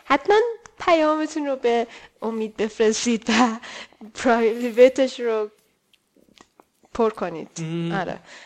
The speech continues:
Speaker 1: اگه
Speaker 2: نه،
Speaker 1: دوست
Speaker 2: خوبه،
Speaker 1: داشتین،
Speaker 2: اونم
Speaker 1: اگر نه که من
Speaker 2: مم.
Speaker 1: ساکت اینجا میمونم و بچه، این بچه
Speaker 2: نه،
Speaker 1: خوب.
Speaker 2: نه، نه، این چیزی که گفتی هم خیلی، اه... اه...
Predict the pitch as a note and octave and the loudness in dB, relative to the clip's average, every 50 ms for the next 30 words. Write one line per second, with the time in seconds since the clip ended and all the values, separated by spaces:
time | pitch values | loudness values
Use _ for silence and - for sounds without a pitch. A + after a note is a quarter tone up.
0 | - - - - D4 D4+ B3 B3+ A#3+ G#3+ G#3+ A3+ A#3 - - - - - C#4 G3+ | -8 0 4 4 6 6 6 4 2 4 2 0 0 2 0 0 0 0 0 0
1 | G3 A3 B3 B3+ - G#3 G3 G#3+ G#3 G3+ G3 G#3 G#3+ A3+ A#3 - - A#3+ A3 G#3+ | 0 0 0 0 0 0 2 2 2 0 0 0 -2 -2 -2 -4 -8 -6 -6 -6
2 | G3+ G#3 G3+ F#3+ F#3+ F#3 F3+ E3+ E3+ E3 D#3+ - G3+ F#3 E3 A#3 A3+ - - G3+ | -4 -4 -6 -6 -6 -6 -8 -10 -10 -6 -2 -2 -2 -2 -2 -4 -6 -6 -8 -10
3 | F3+ F#3+ G3 G3 G#3 A#3 C#4 E4 F4+ F#4 D#4+ C#4 D4+ F4 D#4+ D4+ C#4 D4 D#4 C#4+ | -6 -6 -6 -4 -2 -2 0 2 2 2 4 6 6 6 6 6 4 2 2 0
4 | A3 A3+ A#3 A#3+ A#3+ - - - G3 - - - A#3+ G3+ G#3+ A3 G#3+ G#3 - - | 0 -2 -4 -12 -14 -8 -2 -2 -2 -2 -2 0 0 0 0 -2 -4 -4 -6 -6
5 | - E3 F#3+ G3+ G#3+ G3+ F#3 F3+ F3+ F#3 F#3 F3+ D#3+ - - F#3 G#3+ G#3+ G#3+ - | -4 0 2 2 2 0 -2 -4 -4 -4 -4 -6 -6 -8 -8 -8 -8 -6 -8 -8
6 | G3 G3+ A3 A3 A#3+ G#3 F#3+ F3+ E3+ F3 - G#3 G#3 G#3+ G#3 G#3 - G3 G3 F#3 | -8 -8 -8 -8 -6 -4 -4 -4 -4 -6 -8 -8 -8 -8 -8 -8 -6 -6 -6 -6
7 | E3 C#3 - - - C#3 C#3 C#3 C#3 C3+ C3 B2+ _ _ _ _ _ _ _ _ | -8 -10 -10 -12 -12 -10 -10 -10 -12 -14 -16 -18 _ _ _ _ _ _ _ _
8 | _ _ _ _ _ _ _ _ _ _ _ _ _ _ _ _ _ _ _ _ | _ _ _ _ _ _ _ _ _ _ _ _ _ _ _ _ _ _ _ _
9 | _ _ _ _ - - D#3+ D3+ D3 C#3+ C#3 C#3+ D3 | _ _ _ _ -14 -10 -8 -8 -8 -8 -10 -12 -14